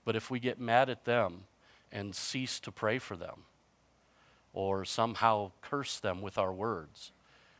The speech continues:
we literally are working in the hands of the devil. We now become a tool of the enemy. What we need to be as Christians is we need to be a mouthpiece for God, declaring his word. Um,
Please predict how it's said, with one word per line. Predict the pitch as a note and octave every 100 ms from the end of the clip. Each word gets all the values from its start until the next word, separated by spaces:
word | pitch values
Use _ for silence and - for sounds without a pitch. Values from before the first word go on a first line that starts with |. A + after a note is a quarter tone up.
| _
we | A2+ C3
literally | C#3+ C3 A#2 G#2
are | G2+
working | G#2 G#2+ G#2+
in | G2+ F#2+
the | F2 F2
hands | G2+ G2
of | F2
the | E2
devil. | F#2 G#2+ - - _ _ - - - _ _ - -
We | G#2 A#2+
now | B2 A2
become | G#2 A2+
a | G#2
tool | - B2+ A#2
of | F2
the | F2+
enemy. | G#2+ G2 - - _ _ _ _ _ _ _ _ _ _ _ -
What | A#2
we | A2+ A2
need | C#3
to | C#3
be | G#2+
as | G#2 -
Christians | - D3+ - G2+ E2+ E2+ - - - - - _ _
is | - F#2+
we | A2
need | G#2 A#2+ A#2
to | G2+
be | G2+ G#2+ G2+ F#2 - _ _ _ _ _ _ _ -
a |
mouthpiece | G2 A2 C3 - G2+ F#2+
for | - G2
God, | F#2+ G#2 C#2+ -
declaring | - - A#2 G#2+ G2 E2+
his | F#2+ -
word. | G2+ F#2+ - - _ _ _ _ _ - - - - - - _ -
Um, | A2 F#2+ G2